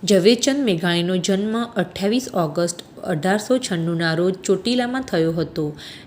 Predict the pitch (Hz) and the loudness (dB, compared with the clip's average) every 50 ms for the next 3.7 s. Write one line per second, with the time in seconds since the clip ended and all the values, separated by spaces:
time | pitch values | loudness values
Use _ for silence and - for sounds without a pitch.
0 | - 185 185 175 180 208 247 247 - 214 160 - 170 160 160 165 160 165 160 160 | -2 0 0 2 2 0 0 0 0 -2 -2 0 -2 0 0 0 0 0 -2 -2
1 | 156 - 165 160 175 202 202 220 233 233 - - 226 214 - 220 220 220 214 214 | -2 0 0 2 2 2 2 0 0 -2 -2 -4 -6 -4 -4 -4 -4 -2 -2 -2
2 | 185 170 160 156 147 - 196 208 226 226 202 180 175 185 175 156 170 151 151 170 | 0 0 -2 -2 -2 -4 -4 -2 -2 -2 -2 -2 0 0 -2 -2 -2 -2 -2 0
3 | 185 180 175 175 196 185 180 165 143 - 156 151 156 | 0 2 2 2 0 0 -2 -4 -6 -6 -6 -6 -8